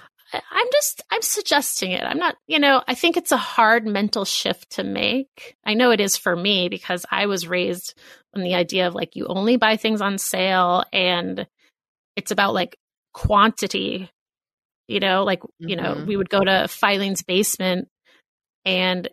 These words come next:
Speaker 1: if we got, like, a thousand <laughs> things for a hundred dollars, it was like we had won.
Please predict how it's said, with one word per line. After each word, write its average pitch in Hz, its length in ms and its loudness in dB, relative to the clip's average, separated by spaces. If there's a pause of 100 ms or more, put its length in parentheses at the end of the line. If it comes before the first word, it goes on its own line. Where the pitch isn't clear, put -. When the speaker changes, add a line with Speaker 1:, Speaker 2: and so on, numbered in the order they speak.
(460)
Speaker 1:
if - 160 -8
we 202 120 2
got, 196 280 4
like, 180 160 -2
a 202 60 0
thousand 208 760 2
<laughs> - 0 -
things 196 440 0
for 180 220 -2
a - 60 0
hundred 202 440 0
dollars, 196 540 4
it - 100 -6
was 185 180 -6
like - 300 -6 (720)
we 190 160 -4
had 170 160 -2
won. 185 680 2